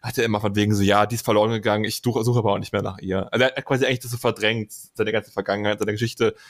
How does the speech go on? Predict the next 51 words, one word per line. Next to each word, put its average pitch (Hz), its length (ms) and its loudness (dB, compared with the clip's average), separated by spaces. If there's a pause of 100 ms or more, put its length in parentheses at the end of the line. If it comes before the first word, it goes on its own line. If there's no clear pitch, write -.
(300)
wo 110 100 0
er 107 100 6
herkommt. 107 440 -2
Das 113 60 -4
ist, - 60 -12
glaub 113 120 0
ich, - 60 -18
das, - 200 -14
das - 180 -12
Hauptding, 101 600 -2
dieses 107 440 -8 (320)
sich 120 100 -2
auseinandersetzen 120 640 0
mit 110 100 -4
seiner 107 160 2
Nichte, 113 640 0
mit 107 240 -4
seiner 107 180 0
Vergangenheit, 110 460 0
mit - 280 -8
dem, 110 120 2
was 113 120 -4
damals 110 220 0
passiert 117 380 -2
ist 110 420 -2
und, 95 480 -2
ähm, 95 280 -2 (460)
so 120 60 0
ein 113 80 0
bisschen 127 320 0
so 117 160 2
back 120 380 0
to 120 80 -6
the 110 80 -6
past, 110 440 2
so 104 140 -4
wirklich 117 240 -4
so 113 100 0
zurück 120 400 -2
zu 117 60 0
den 107 140 0
Ursprüngen 104 580 0
und 101 140 -4
das 107 100 -4
ist, - 140 -12
glaub 107 100 -2
ich, 104 100 -6
eher 104 160 0
so 98 60 -2
die 101 80 -4
Geschichte. 101 400 -6